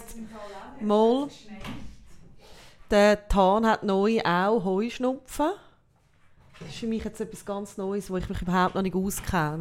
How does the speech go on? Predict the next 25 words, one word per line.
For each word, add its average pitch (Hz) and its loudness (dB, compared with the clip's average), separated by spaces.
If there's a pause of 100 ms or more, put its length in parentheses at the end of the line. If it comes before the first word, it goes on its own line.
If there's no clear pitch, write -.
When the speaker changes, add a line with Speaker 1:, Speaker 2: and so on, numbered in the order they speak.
Speaker 2:
Was - -
Speaker 1:
Also 165 -4
für 202 0
Speaker 2:
macht 190 4
man - 0
Speaker 1:
dich - -
Speaker 2:
bei 208 0
Speaker 1:
ist 180 2
das 180 4
Speaker 2:
Heuschnupfen? 180 0
Speaker 1:
nicht, 147 -10
für 240 -18
dich 269 -16
ist 247 -14
es - -18
nicht 226 -14
der - -14
Heuschnupfen, 294 -6
sondern 226 -2
der 214 -4
Neuschnupfen. 220 0
Speaker 2:
Der 196 6
Neuschnupfen. 247 6
Speaker 1:
<laughs> 220 -2 (800)
Ah. - 0